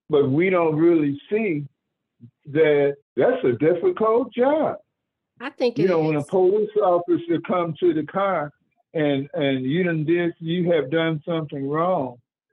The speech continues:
Speaker 1: he, his life is act-, actually at risk. And they set up scenarios where things have happened just by the police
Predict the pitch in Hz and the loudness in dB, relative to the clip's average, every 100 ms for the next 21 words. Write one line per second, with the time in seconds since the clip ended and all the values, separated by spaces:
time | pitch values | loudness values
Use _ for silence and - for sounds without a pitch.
0 | _ _ 170 202 156 160 214 190 135 135 | _ _ -2 -2 -4 0 0 0 -2 0
1 | 185 233 202 139 131 _ 151 196 233 - | 2 2 0 -2 -6 _ 0 2 0 -6
2 | _ 135 220 254 - 131 127 123 - 139 | _ 0 0 -2 -4 -2 -2 -6 -6 -2
3 | 165 170 175 269 269 - _ _ _ _ | 0 -2 -2 -2 -2 -6 _ _ _ _
4 | _ 151 147 147 165 185 - 190 180 175 | _ -2 0 2 0 0 0 2 2 2
5 | - - 165 143 156 202 240 226 147 123 | -2 -4 -2 0 0 2 2 4 2 2
6 | 110 113 120 _ _ _ _ _ _ _ | 0 -2 -14 _ _ _ _ _ _ _
7 | _ _ _ _ _ - 131 156 147 143 | _ _ _ _ _ -4 2 4 4 2
8 | 131 - _ _ _ _ _ _ _ 165 | 0 -6 _ _ _ _ _ _ _ 0
9 | 185 185 170 175 170 165 202 220 240 - | 2 0 0 0 0 0 0 0 -2 -8
10 | 104 - _ _ _ _ _ _ _ _ | -14 -14 _ _ _ _ _ _ _ _
11 | 135 196 214 165 156 156 233 190 180 185 | 0 0 0 0 2 2 0 0 0 0
12 | 262 | -2